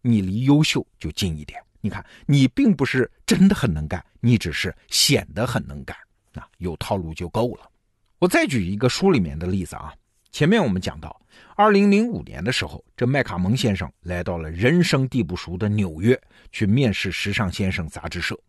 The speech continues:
那种战战兢兢的心情，你也想得到的，他非常紧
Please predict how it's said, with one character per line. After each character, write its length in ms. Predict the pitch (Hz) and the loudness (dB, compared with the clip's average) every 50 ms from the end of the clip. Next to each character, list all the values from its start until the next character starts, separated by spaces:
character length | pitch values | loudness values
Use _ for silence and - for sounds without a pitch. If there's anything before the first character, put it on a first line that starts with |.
| _ _ _ _ _ _ _ _ - - - - - _ - | _ _ _ _ _ _ _ _ -20 -20 -20 -20 -16 _ -2
那 240 | 320 339 349 330 240 | 0 2 2 4 4
种 200 | 185 165 165 165 | 4 4 2 4
战 220 | - 254 208 185 | 2 2 2 4
战 180 | 170 180 170 160 | 4 4 4 4
兢 180 | 160 196 202 | 4 4 4
兢 260 | 208 214 233 262 269 | 4 4 4 2 0
的 80 | 262 254 | 0 0
心 240 | - - 123 113 107 | 0 0 0 0 0
情， 200 | - - 71 71 - | -2 -4 -10 -12 -8
你 140 | 101 107 123 | -4 -2 0
也 100 | 143 160 | 0 0
想 220 | 156 - - - - | 0 -2 -6 -10 -10
得 80 | 78 | -10
到 180 | 76 101 101 98 - | -6 -6 -6 -6 -6
的， 80 | - - - _ _ _ _ | -10 -14 -18 _ _ _ _
他 100 | - 185 | -14 -14
非 340 | - - - 214 214 240 262 | -6 -2 0 0 0 0 0
常 240 | 190 160 104 95 92 | -2 -2 -2 -4 -4
紧 180 | - - 95 | -4 -6 -8